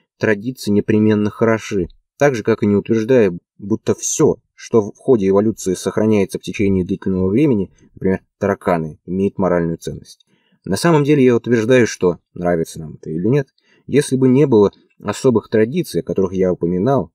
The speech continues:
то расширенный порядок цивилизации не смог бы существовать дальше. Тогда как, если бы исчезли тараканы, последовавшая экологическая катастрофа, возможно, не ввергла бы в человечество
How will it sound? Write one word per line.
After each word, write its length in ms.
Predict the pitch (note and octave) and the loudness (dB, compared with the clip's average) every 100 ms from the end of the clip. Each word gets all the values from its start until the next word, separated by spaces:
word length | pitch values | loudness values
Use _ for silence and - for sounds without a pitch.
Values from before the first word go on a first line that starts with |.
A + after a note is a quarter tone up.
| - | -4
то 80 | |
расширенный 520 | F#2+ G2 - C3+ A#2+ G#2+ | -2 -2 0 0 0 0
порядок 400 | F#2+ G#2 A#2 - | 0 0 0 -4
цивилизации 680 | F2+ F2+ G2+ B2+ - G2+ | -4 -2 0 -2 0 -2
не 220 | F#2+ F#2 | -2 -8
смог 340 | F2+ G2 A2+ A#2+ | -8 -2 -2 0
бы 140 | A2 | -4
существовать 840 | - F2+ - E2+ - E2 D#2+ - _ - | -4 -6 -8 -8 -4 -2 -2 -6 _ -14
дальше. 480 | D2+ D2 - - - _ _ _ _ _ _ _ - | -10 -10 -10 -16 -18 _ _ _ _ _ _ _ -6
Тогда 280 | E2+ E2+ | -2 -2
как, 160 | F#2+ G2 | -2 -4
если 260 | F2 - F2 | -4 -4 -2
бы 120 | F2+ | -2
исчезли 380 | - E2+ E2 D#2 | -2 -4 -4 -6
тараканы, 600 | - E2 - C#3+ E2 - _ _ _ | -12 -8 -2 0 -2 -10 _ _ _
последовавшая 680 | - - A2 G#2 F2+ G2+ F#2 | -10 -2 2 2 2 0 -2
экологическая 600 | - F#2 F#2+ F#2 - F2 | -2 -4 -4 -8 -8 -8
катастрофа, 640 | - - A2 - E3+ A2+ - | -4 -4 -4 -2 -2 -2 -4
возможно, 600 | F#2+ F#2 F#2 C#3 C3+ C3+ - | -2 0 2 0 0 -6 -10
не 240 | G#2 C3+ F3+ | -4 0 0
ввергла 460 | D#3+ C#3+ B2 B2+ | 2 2 4 2
бы 120 | B2+ | 0
в 80 | A#2 | -2
человечество 720 | - E2 D#2+ G2+ B2 - A#2+ | -4 -4 -2 -2 -4 -6 -8